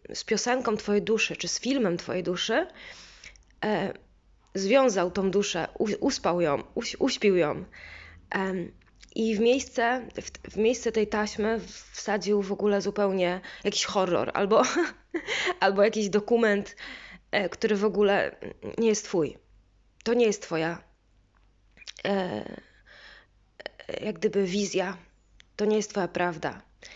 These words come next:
E, i ty puszczasz potem tą taśmę, em,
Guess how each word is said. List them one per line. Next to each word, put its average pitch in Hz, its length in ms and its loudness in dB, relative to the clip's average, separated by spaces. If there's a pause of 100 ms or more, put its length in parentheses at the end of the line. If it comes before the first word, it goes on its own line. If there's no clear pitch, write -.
(760)
E, 185 160 2
i - 180 -6
ty 277 120 0
puszczasz 302 460 2
potem 202 240 0
tą 196 160 -2
taśmę, 208 640 -2 (500)
em, 196 380 0